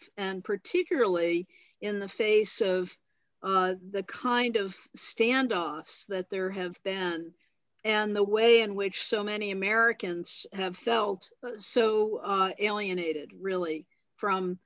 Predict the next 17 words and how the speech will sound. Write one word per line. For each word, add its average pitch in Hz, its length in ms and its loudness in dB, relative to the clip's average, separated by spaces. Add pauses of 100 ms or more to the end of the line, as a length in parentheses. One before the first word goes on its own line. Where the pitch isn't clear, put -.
(240)
the 180 80 -10
business 185 460 0
of 180 100 -10
government, 175 540 -2
that 175 200 -4
what's 190 300 -4
happening 196 380 0
in 180 140 -2
Washington 185 680 0
isn't 185 320 -2
really 180 360 2
helping 185 480 -4
them. 214 340 0 (240)
Remember, 254 420 6
this 233 240 0
was 220 280 4
Trump's - 600 -2